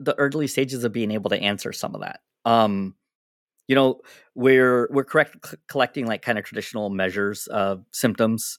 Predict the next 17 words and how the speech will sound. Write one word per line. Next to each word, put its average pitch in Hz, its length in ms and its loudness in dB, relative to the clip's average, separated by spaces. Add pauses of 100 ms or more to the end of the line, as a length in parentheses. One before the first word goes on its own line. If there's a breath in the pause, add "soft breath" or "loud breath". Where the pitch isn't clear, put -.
(160)
So, 98 340 0 (280)
you 110 60 -8
know, 101 180 -6 (120)
just - 160 -2 (560)
how, 110 320 0
you 113 100 0
know, 98 280 0 (320)
you 117 100 -4
know, 104 60 2
like, 104 180 -2 (140)
use 113 240 0
a 113 100 6
screening 110 640 0
measure 104 580 2
that 101 260 -2
looks 107 360 -4
at 98 160 0